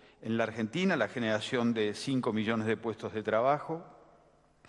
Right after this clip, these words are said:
Hemos hecho una investigación con varias universidades nacionales que fue presentada hace pocos días ante la prensa, eh, que trabajaba la relación de la asignación universal por hijo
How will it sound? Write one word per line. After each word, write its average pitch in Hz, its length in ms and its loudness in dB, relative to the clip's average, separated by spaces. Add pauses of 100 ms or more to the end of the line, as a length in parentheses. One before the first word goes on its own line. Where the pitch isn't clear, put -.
(760)
Hemos 120 320 0
hecho 127 180 -2
una 117 160 4
investigación 117 800 2
con 110 220 0
varias 120 320 2
universidades 113 640 -4
nacionales 127 640 0
que 110 100 -6
fue 123 180 -2
presentada 113 1000 2
hace 110 180 -2
pocos 113 360 -2
días 165 540 2
ante 104 680 -2
la 101 180 -2
prensa, 165 640 0 (640)
eh, 95 680 -2 (440)
que 101 800 0
trabajaba 123 680 4
la 107 120 2
relación 117 1080 0
de 104 460 -2
la 104 140 -2
asignación 110 500 0
universal 113 540 2
por 110 160 2
hijo 123 600 0